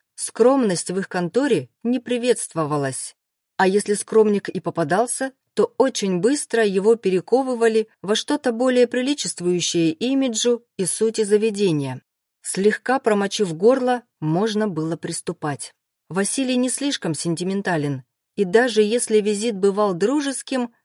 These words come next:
всё равно мы говорили и о делах. «Ну, надеюсь, ты уже оклемался», констатировал Василий таким тоном,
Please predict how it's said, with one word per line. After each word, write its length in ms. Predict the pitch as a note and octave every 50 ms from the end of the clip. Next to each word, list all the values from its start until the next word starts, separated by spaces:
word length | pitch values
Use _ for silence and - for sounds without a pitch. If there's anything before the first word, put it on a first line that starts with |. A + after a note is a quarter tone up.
| _ _ _
всё 240 | - - - B3+ C4+
равно 320 | C#4 C#4+ B3+ B3 A3+ G3+
мы 140 | F3 D#3+ D#3
говорили 480 | C#3+ E3 D3 D#3 E3 G3 A#3+ B3+ A#3+ A#3+
и 200 | - - E3+ E3+
о 80 | F3+
делах. 480 | E3+ F#3+ F3 D3+ C3 C3 - - - - _ _ _ _ _ _ _
«Ну, 380 | E3 F3+ G#3 A#3+ C#4+ D4+ C4+ -
надеюсь, 600 | - G3 G3 G3+ E3 E3+ A3+ C4 C4 A#3+ A3+ - -
ты 180 | - F#3 G3
уже 260 | G3+ G3 E3 E3 F#3+
оклемался», 800 | F#3 - - F3+ F#3 F#3 E3+ D#3+ C#3+ C3+ - - - C3 C3+ C3 - _ _
констатировал 800 | - F#3+ G3 F#3+ - - G3+ - A3 G#3 F#3 F3 D#3 E3 E3
Василий 420 | D3+ E3+ E3+ - - G3 F3 E3 D3+
таким 380 | - D#3 D3 - D#3+ E3+ F3+
тоном, 400 | - A#3+ B3 B3+ B3+ B3+ B3+ A#3+